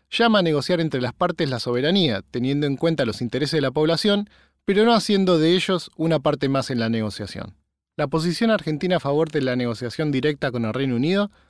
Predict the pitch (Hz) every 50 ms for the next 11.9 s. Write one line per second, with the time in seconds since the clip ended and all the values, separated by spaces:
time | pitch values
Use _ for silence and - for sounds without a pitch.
0 | _ _ _ _ - 226 233 214 190 165 160 151 143 135 - 175 165 - 156 131
1 | - 135 127 117 113 107 104 95 92 92 87 - _ _ _ _ _ _ - 139
2 | 135 143 139 127 139 135 - 175 185 175 170 147 - 190 185 180 165 147 - -
3 | 127 135 170 196 208 214 220 214 _ _ _ _ _ _ - 160 160 185 185 190
4 | 180 - 226 214 208 185 - - 170 156 147 147 147 135 139 127 - 175 175 180
5 | 175 156 135 135 131 127 120 - 160 151 135 - 117 123 147 180 196 202 190 -
6 | - _ _ _ _ - 160 156 160 151 160 - - 220 208 - 208 - - -
7 | 135 139 139 - 226 220 220 196 - - 202 185 - - 165 175 185 175 165 147
8 | - - 131 127 120 - - 196 196 185 160 - 127 131 151 156 143 147 127 117
9 | 131 151 160 170 165 160 139 120 123 117 - - 113 104 - 135 143 139 123 113
10 | 113 107 101 107 98 - 95 90 90 90 95 - _ _ _ _ _ _ - -
11 | 113 - - 143 143 127 - 127 120 110 - 208 208 202 196 190 185